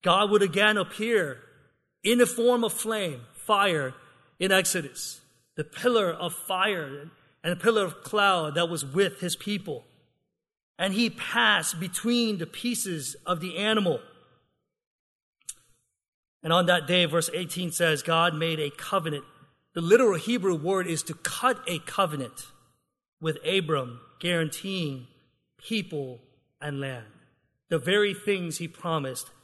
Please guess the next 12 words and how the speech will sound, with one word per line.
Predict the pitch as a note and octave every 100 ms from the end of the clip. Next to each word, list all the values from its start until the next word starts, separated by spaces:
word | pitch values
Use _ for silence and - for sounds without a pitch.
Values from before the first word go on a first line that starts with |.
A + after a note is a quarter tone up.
| _ -
back | D3+ D#3
in | D3+
Genesis | C3+ C#3 - C3
chapter | - C#3+ B2+ C3+
twelve. | - C3+ B2 A2 - - - _ - - _ -
So | G3+
what | G#3 D#4
is | D4+ G#3+
the | A3+
importance | G#3 - - G#3+ G3+ D#3+ C#3+ - - -
of | F#3 F3 C#3
this | F3+ - -